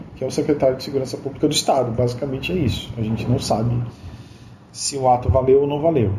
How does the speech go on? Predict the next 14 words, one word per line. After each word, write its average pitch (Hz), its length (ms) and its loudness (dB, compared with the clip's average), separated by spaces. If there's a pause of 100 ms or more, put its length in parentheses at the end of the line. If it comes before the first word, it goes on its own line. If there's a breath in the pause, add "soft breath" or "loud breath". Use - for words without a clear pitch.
(280)
Em, 131 180 -6 (260)
em, 110 420 0
em 123 80 0
princípio, 156 760 0
não 127 180 4
valeu 143 560 4 (100)
e 143 260 -4
segue 127 400 0
o - 20 -4
Bonax 127 640 0 (1080 loud breath)
à 139 100 -6
frente 127 380 -6
da 131 100 -2
secretaria. 127 640 0